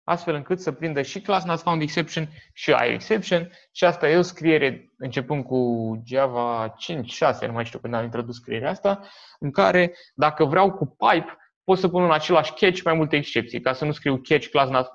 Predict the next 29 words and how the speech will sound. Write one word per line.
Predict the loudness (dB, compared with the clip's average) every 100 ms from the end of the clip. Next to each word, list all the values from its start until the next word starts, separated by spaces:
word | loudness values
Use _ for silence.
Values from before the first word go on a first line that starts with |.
| _
class | 0 0
not | 0 -2
found | -4
exception, | -4 -2 -4 -4 -8
e | -2 -2
punct, | -2 -8 -8 -12 -10
punct | -10 -8
print | -8 -8
stack | 0 -2 0
trace | -2 -2
și | -4
după | -2
aia | -2
să | -2
scriu | -6 -2
iarăși | 0 2 0 -6 _ _ _ _ -2
catch | 0 0 -4 -12 _ _ _ _ _ _ _ _ _ _ 0
I |
O | 2
exception | 4 2 0 0 0 -2 -2 -4
și | -8 -2
tot | 0 0
e | 0 -2
punct, | -2 -8 -10 _ _
punct, | -8 -8 -4 -2 -2 -2
punct, | -8 -4 -4 -2
print | -6 -4
stack | -2 -2
trace, | -2 -4 -4